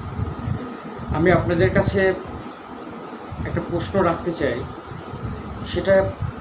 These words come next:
একজন মুসলিম আমরা, আমাদের মুসলমানদের কোথায় আছে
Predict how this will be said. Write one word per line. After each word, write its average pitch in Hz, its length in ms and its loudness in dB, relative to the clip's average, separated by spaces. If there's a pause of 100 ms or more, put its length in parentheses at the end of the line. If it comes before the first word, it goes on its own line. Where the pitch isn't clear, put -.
(420)
একজন 170 240 8
মুসলিম 196 480 6
আমরা, 135 260 2 (260)
আমাদের 185 380 6
মুসলমানদের 208 840 8 (140)
কোথায় 208 400 6
আছে 214 220 4